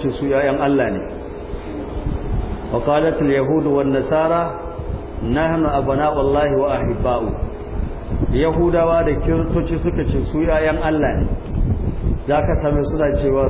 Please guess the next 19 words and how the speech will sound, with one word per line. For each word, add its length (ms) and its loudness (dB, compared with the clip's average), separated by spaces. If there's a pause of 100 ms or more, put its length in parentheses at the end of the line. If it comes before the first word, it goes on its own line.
su 60 0
ƴaƴan 400 0
Allah 300 0
suke, 280 -2 (680)
kuma 200 0
su 240 2
ne 120 2
masoyan 500 0
Allah. 280 0 (840)
Sai 120 0
Allah 380 2
ya 80 4
musu 240 0
raddi 320 0
ya 140 4
ce, 300 -2 (1200)
<clears throat> 500 2 (1900)
"Walima 320 2
yu'azzibukum?" 760 0